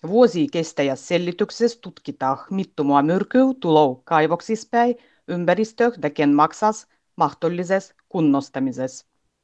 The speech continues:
Suomessa on yhdeksäntoista vahnoa kaivoksien jätehalovehtu, kudualoin täh on suurdu vahingoa ympäristölle.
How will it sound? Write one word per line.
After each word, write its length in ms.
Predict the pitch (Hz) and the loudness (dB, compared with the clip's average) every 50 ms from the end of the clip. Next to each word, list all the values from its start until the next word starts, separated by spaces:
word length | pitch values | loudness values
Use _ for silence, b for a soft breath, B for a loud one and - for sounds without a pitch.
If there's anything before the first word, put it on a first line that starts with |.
| _ _ _ _ _ | _ _ _ _ _
Suomessa 540 | _ - - 185 190 208 226 233 233 - 190 | _ -4 2 2 4 4 4 2 0 0 -4
on 200 | 180 165 160 - | -4 -4 -6 -6
yhdeksäntoista 680 | - 196 214 208 190 - 156 139 - 156 139 - - 147 | -2 0 0 0 0 -2 -4 -2 -2 -4 -4 -4 -4 0
vahnoa 420 | 143 185 180 165 170 156 147 135 135 | 2 2 2 2 2 0 0 0 0
kaivoksien 760 | - 175 170 175 147 151 - - - - 151 135 127 127 _ _ _ _ _ _ _ _ - | 0 0 0 0 0 -2 -6 -8 -10 -8 -6 -6 -6 -8 _ _ _ _ _ _ _ _ -4
jätehalovehtu, 1080 | 170 170 165 - - - 151 151 165 180 180 208 202 - _ - 247 247 247 _ _ _ _ _ _ _ _ _ | -4 -4 -2 -2 -6 -4 -2 -2 0 0 0 -2 -4 -6 _ -4 -2 -2 -4 _ _ _ _ _ _ _ _ _
kudualoin 600 | - 180 160 160 151 143 139 143 139 135 135 139 | -10 -4 0 2 2 4 4 2 0 -2 -4 -2
täh 220 | - 190 214 220 - | 0 0 0 0 -2
on 200 | - 147 151 143 | -4 -4 -4 -4
suurdu 420 | - - 170 156 147 135 135 131 | -4 -4 -4 -4 -4 -4 -4 -2
vahingoa 500 | 139 156 - - 180 170 165 156 170 165 | -2 -2 -4 -4 -8 -6 -4 -2 -2 -2
ympäristölle. 800 | - 156 165 156 135 135 139 139 - - - 135 131 123 127 | -2 -2 -4 -4 -4 -4 -6 -8 -12 -10 -10 -8 -8 -8 -10